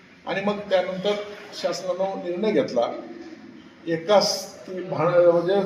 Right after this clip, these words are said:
जे शासनाचं भागभांडवल होतं ते भागभांडवल दिलं, शासनाची एनओसी दिली राज्य सरकारची आणि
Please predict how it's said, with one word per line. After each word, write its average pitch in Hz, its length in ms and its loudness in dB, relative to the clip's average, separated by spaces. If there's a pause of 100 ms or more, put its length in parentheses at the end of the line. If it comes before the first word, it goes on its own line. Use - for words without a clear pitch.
(140)
जे 185 180 -2
शासनाचं 180 440 0
भागभांडवल 165 400 4
होतं 175 180 0
ते 185 80 2
भागभांडवल 170 600 4
दिलं, 131 200 0 (800)
शासनाची 175 480 -2
एनओसी 202 420 6
दिली 147 240 4 (180)
राज्य 151 220 2
सरकारची - 640 0 (560)
आणि 190 260 -2